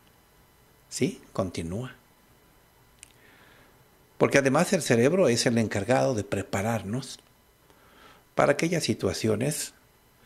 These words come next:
de lucha o de huida, también de segregar adrenalina. Esto provoca una sensación de ansiedad. Nuestro cola-, corazón se va a acelerar,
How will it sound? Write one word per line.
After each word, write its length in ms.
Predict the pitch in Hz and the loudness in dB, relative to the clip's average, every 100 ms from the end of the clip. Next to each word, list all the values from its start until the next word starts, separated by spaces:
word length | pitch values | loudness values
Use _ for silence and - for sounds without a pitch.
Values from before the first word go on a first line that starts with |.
| - - - | -20 -12 -4
de 120 | 101 | 0
lucha 460 | 101 127 - 175 165 _ _ _ _ _ _ | 0 -2 -2 -4 -6 _ _ _ _ _ _
o 100 | 113 | -4
de 140 | 98 87 | -2 -2
huida, 480 | 98 165 156 95 - _ - _ - - - - - _ | -2 -2 -4 -10 -16 _ -20 _ -20 -20 -20 -20 -20 _
también 300 | 107 98 120 | -2 0 0
de 100 | 117 | 0
segregar 600 | - 107 95 92 104 110 - - | -2 -4 -4 -4 -2 -4 -6 -4
adrenalina. 840 | 104 101 92 85 90 156 123 - _ _ _ _ _ _ - - - _ | -2 -2 -6 -6 -6 -4 -6 -12 _ _ _ _ _ _ -20 -20 -20 _
Esto 280 | - - 135 | -2 0 2
provoca 380 | 123 104 113 139 | 2 0 0 -2
una 120 | 113 | -2
sensación 600 | - 87 - 92 127 101 | -4 -4 -4 -2 -2 -2
de 100 | 90 | -4
ansiedad. 440 | 87 - 127 135 - - - _ _ _ _ _ _ _ _ _ _ _ - - - - - _ | -6 -4 -2 -4 -8 -16 -20 _ _ _ _ _ _ _ _ _ _ _ -20 -20 -20 -20 -20 _
Nuestro 300 | 107 98 107 | -8 -4 -2
cola-, 260 | - 98 98 | -2 -4 -4
corazón 520 | - 104 98 - 127 | 0 2 2 -4 -4
se 140 | - 127 | -2 -2
va 140 | 95 | -2
a 80 | 95 | -6
acelerar, 540 | - 101 90 101 131 | -4 -4 -4 -4 -6